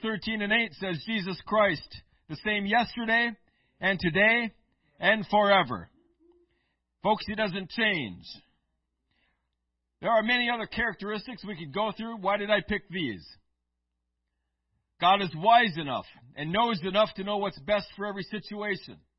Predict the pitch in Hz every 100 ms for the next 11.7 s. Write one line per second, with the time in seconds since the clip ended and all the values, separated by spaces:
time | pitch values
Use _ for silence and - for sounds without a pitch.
0 | _ _ _ _ _ _ _ _ _ _
1 | _ _ 190 196 175 - 233 277 220 -
2 | 156 147 151 175 185 175 220 226 208 196
3 | 214 226 - 170 170 170 208 202 208 -
4 | - 202 208 214 220 220 - 101 78 _
5 | _ _ _ _ _ _ _ _ _ _
6 | 185 196 185 220 185 190 190 - 214 202
7 | 220 180 - 185 196 185 - 180 202 180
8 | 135 220 - - 190 196 196 196 214 185
9 | 165 - 156 160 135 120 - 101 78 _
10 | _ _ _ _ _ _ _ 170 190 175
11 | - 214 254 - 214 214